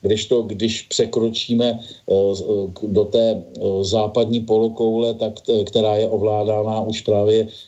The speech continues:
tím chtonickým světonázorem, materialistickým světonázorem, eh, tak tam se, eh, objevují, eh, kultury, které jsou právě taky, eh,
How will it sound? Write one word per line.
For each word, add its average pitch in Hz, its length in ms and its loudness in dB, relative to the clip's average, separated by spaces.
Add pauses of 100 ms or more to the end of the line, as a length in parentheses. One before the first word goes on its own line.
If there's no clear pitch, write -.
tím 113 180 2
chtonickým 120 680 0
světonázorem, 113 840 0
materialistickým 110 920 -2
světonázorem, 110 800 0
eh, - 680 -2
tak 110 220 -2
tam 117 280 2 (120)
se, 113 220 0
eh, 110 140 0 (300)
objevují, 110 760 0
eh, 104 240 2
kultury, 110 480 0
které 107 360 0
jsou 107 200 -2
právě 107 340 0
taky, 110 440 -2
eh, - 480 -10